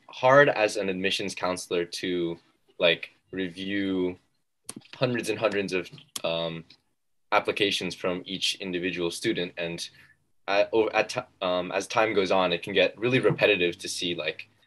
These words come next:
um, children talk about their own accomplishments, um, their own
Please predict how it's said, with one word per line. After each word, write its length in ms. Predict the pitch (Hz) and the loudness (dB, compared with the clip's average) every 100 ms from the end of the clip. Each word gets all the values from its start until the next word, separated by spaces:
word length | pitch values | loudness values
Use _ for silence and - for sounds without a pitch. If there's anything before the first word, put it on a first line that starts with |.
| _ _ - | _ _ -8
um, 240 | 85 85 85 | -4 -4 -2
children 340 | 101 90 85 | -2 -2 0
talk 200 | 90 87 | 0 2
about 220 | 90 87 | 4 4
their 100 | 90 | 4
own 120 | 92 | 2
accomplishments, 1000 | 90 - 104 104 - 104 98 95 - - - _ _ _ _ 87 | 2 2 2 2 -2 0 0 -2 -2 -2 -6 _ _ _ _ -4
um, 480 | 82 82 80 78 82 | -2 -2 -6 -10 -4
their 180 | 85 78 | -2 0
own 560 | 82 85 82 82 85 | -2 -2 -4 -6 -8